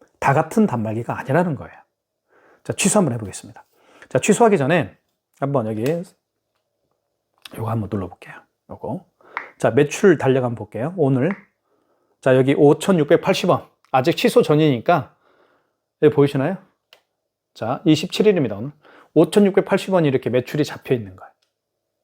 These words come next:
이해 가시죠? 그러니까 한, 어, 한눈에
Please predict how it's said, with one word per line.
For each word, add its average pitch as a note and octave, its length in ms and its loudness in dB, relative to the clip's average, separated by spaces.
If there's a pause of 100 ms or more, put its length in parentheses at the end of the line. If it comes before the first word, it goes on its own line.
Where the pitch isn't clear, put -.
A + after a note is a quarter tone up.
(500)
이해 F3+ 120 6
가시죠? - 420 -8 (440)
그러니까 D#3+ 300 0 (260)
한, - 300 -4 (100)
어, C#3 600 2 (200)
한눈에 E3+ 880 2